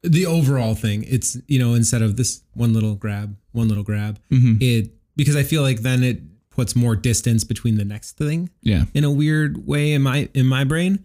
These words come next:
Speaker 2: Mm-hmm.
Speaker 1: Um, so if I were to have, like, "Oh, I get one and then I go get it," you know, first of all, working out with a new tattoo.
Speaker 2: Yeah, that
Speaker 1: And,
Speaker 2: sucks.
Speaker 1: and then I wouldn't be able to utilize everything that I'm paying for at my gym. I can't go tanning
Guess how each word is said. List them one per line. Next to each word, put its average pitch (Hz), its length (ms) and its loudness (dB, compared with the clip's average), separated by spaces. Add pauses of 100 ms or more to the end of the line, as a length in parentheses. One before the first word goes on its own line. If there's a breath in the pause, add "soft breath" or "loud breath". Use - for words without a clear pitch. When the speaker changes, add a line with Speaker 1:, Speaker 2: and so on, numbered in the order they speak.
(100)
Speaker 2:
Mm-hmm. 127 540 0
Speaker 1:
Um, 104 500 2 (680)
so 123 180 0
if 117 100 -2
I 117 120 0
were 117 240 0
to 110 100 0
have, 98 320 0
like, 98 320 -6
"Oh, 139 80 -4
I 127 80 0
get 110 200 0
one 110 200 2
and 107 120 0
then 104 100 -2
I 101 60 -2
go 104 140 -2
get 120 200 0
it," - 280 -2 (920)
you 120 80 -2
know, 113 60 0
first 123 260 -2
of 117 60 2
all, 110 100 2
working 117 320 2
out 110 300 -2 (280)
with 123 200 -2
a - 20 2
new 110 160 2
tattoo. 104 720 -2 (220)
Speaker 2:
Yeah, 101 300 4 (100)
that 127 140 2
Speaker 1:
And, 117 80 4
Speaker 2:
sucks. 101 360 2 (120)
Speaker 1:
and 156 120 4
then 175 80 2
I 165 80 2
wouldn't 151 220 2
be 143 80 2
able 135 160 0
to 117 500 2
utilize 117 420 2
everything 113 400 0
that 107 120 2
I'm 104 120 -2
paying 107 280 -2
for 117 160 -2
at 110 80 0
my 107 100 -2
gym. 107 240 -8
I 113 60 -6
can't 104 220 -8
go - 120 -18
tanning 113 440 -4